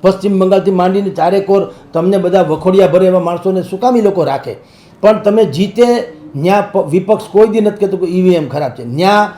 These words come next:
લોકોએ ચુકાદો, જનતા કા આદેશ, ઉસકા આશીર્વાદ. અને હારે ન્યા ઈ વી એમ ખરાબ, તો ઈ બે વસ્તુ ચાલે નહીં. ધૂળે ફાંકવી અને ભહું,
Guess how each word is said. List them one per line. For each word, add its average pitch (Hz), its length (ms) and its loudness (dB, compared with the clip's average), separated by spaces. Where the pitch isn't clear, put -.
લોકોએ 208 520 4
ચુકાદો, 165 480 -4
જનતા 208 320 2
કા 190 120 -2
આદેશ, 180 400 4
ઉસકા 180 240 0
આશીર્વાદ. 180 480 2
અને 139 100 -8
હારે 214 580 4
ન્યા 147 140 -4
ઈ 151 100 0
વી 202 180 2
એમ 208 140 4
ખરાબ, 190 280 2
તો 190 80 0
ઈ 196 120 0
બે 180 220 4
વસ્તુ 185 320 2
ચાલે 170 360 2
નહીં. 175 300 0
ધૂળે 170 380 4
ફાંકવી 202 580 -4
અને 170 120 -2
ભહું, 175 520 2